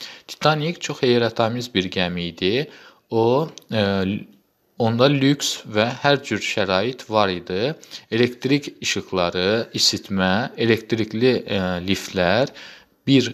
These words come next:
e, üzmə havuzu, bir, e, e, deməli, türk va-, hamamı, kitabxana və başqa şeylər var idi. Most of the passengers were immigrants who were coming to America in the hope of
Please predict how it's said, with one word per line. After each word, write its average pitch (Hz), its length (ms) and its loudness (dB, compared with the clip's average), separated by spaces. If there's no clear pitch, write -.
e, 95 160 0
üzmə 98 400 0
havuzu, 131 640 4
bir, 120 340 4
e, 101 120 4
e, 87 40 -4
deməli, 90 320 2
türk - 360 -4
va-, 113 400 -2
hamamı, 123 840 2
kitabxana 107 580 -2
və 143 140 0
başqa 117 280 0
şeylər 110 440 -2
var 120 180 4
idi. 90 240 -6
Most 165 280 -2
of - 200 0
the 98 80 -4
passengers 110 920 -2
were 104 400 4
immigrants 117 680 -2
who 139 360 4
were 107 320 6
coming 123 480 -2
to 107 200 -6
America 120 640 -2
in 107 280 -6
the 95 160 -4
hope 131 400 -4
of 110 240 0